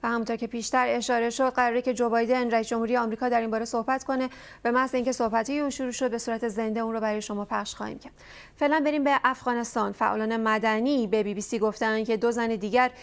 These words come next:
که در اعتراضات علیه طالبان حضور فعال داشتن، بازداشت شدن. دفتر نمایندگی سازمان ملل در امور افغانستان خواهان اطلاعات فوری درباره خبر بازداشت آنها شده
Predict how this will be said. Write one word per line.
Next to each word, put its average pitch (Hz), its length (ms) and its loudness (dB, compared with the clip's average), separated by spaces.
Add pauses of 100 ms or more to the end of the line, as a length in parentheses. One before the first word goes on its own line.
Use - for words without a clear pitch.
(160)
که 240 80 -2
در 247 160 4
اعتراضات 254 680 2
علیه 247 340 2
طالبان 233 680 2
حضور 214 360 0
فعال 220 400 -2
داشتن، 262 420 0
بازداشت 240 400 0
شدن. 196 300 -10 (380)
دفتر 214 340 2
نمایندگی 214 640 2
سازمان 214 400 0
ملل 220 280 2
در 220 120 2
امور 220 260 0
افغانستان 285 640 2 (280)
خواهان 311 300 2
اطلاعات 240 560 2
فوری 220 420 0
درباره 220 540 2
خبر 220 400 0
بازداشت 208 540 0
آنها 202 260 0
شده 262 300 2